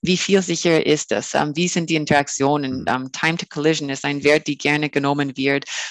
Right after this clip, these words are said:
Speaker 1: um die Sicherheit von bestimmten Stellen, ähm, zu, ähm, quantifiz-, oder,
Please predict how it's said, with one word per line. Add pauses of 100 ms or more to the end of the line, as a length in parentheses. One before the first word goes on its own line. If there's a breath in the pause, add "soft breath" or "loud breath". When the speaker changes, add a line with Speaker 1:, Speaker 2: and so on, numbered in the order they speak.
(100)
Speaker 1:
um
die
Sicherheit
von
bestimmten
Stellen,
ähm,
zu,
ähm, (340)
quantifiz-,
oder,